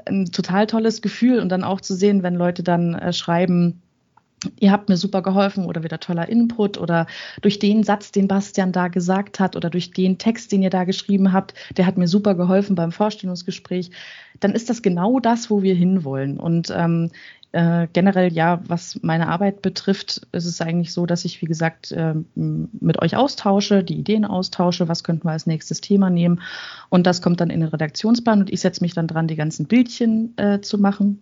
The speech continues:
Hashtag Photoshop, ha, ich liebe es. Und, <laughs> äh, die Texte zu schreiben und, äh, dann halt mit euch zu brainstormen, was können wir denn als nächstes machen und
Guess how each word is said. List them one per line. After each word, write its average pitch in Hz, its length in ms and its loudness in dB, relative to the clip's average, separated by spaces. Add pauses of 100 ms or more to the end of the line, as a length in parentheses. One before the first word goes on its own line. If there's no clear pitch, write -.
(120)
Hashtag 175 500 -4
Photoshop, 233 680 -2
ha, 359 160 -6
ich - 120 -20
liebe 170 240 0
es. - 200 -6 (540)
Und, 190 440 6
<laughs> - 100 -2
äh, 190 420 6 (300)
die 214 80 6
Texte 208 380 2
zu 202 180 -2
schreiben 165 720 2
und, 160 560 -4
äh, 165 140 2
dann 165 240 2
halt 165 220 0
mit 160 140 -4
euch 151 280 -4 (300)
zu 165 180 -4
brainstormen, 156 720 -2
was 151 140 -6
können 170 180 0
wir 160 60 -2
denn 156 180 -4
als 151 180 -8
nächstes 147 420 -4
machen 156 440 0
und 147 280 -4